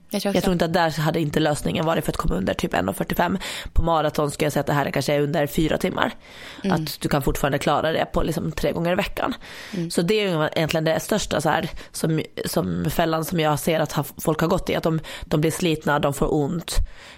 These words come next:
Speaker 2: eh, på vägen. För att de
Speaker 1: Mm.
Speaker 2: har för snabbt hoppat upp till för stor volym.
Speaker 1: Mm, precis. Och jag tänker, nu, nu närmar sig ju både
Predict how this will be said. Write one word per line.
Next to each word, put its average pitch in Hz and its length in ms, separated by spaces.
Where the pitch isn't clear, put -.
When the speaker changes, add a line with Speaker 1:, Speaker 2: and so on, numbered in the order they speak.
Speaker 2:
eh, 143 240
på 185 100
vägen. 240 440
För 156 200
att 151 120
de 190 100
Speaker 1:
Mm. 143 120
Speaker 2:
har 139 180
för - 240
snabbt - 400
hoppat - 280
upp - 160
till 135 280
för - 140
stor 151 200
volym. 202 380
Speaker 1:
Mm, 160 240
precis. 175 440
Och 214 60
jag 240 100
tänker, 180 380
nu, 240 380
nu 247 180
närmar 190 540
sig 180 240
ju 254 340
både 254 680